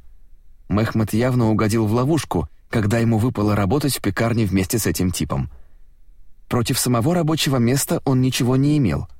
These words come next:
готовить ему нравилось, и он мечтал побольше узнать о пекарском искусстве, но просто не представлял себе, как выдержать пять недель в обществе идиота Уффе.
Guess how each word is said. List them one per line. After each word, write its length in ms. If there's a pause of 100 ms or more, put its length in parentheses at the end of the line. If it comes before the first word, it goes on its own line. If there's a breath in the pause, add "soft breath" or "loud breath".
(220)
готовить 460
ему 120
нравилось, 580 (420 soft breath)
и 80
он 200
мечтал 360
побольше 440
узнать 400
о 140
пекарском 560
искусстве, 580 (460)
но 160
просто 320
не 100
представлял 600
себе, 340
как 240
выдержать 500
пять 280
недель 520 (260 loud breath)
в 140
обществе 540
идиота 640
Уффе. 500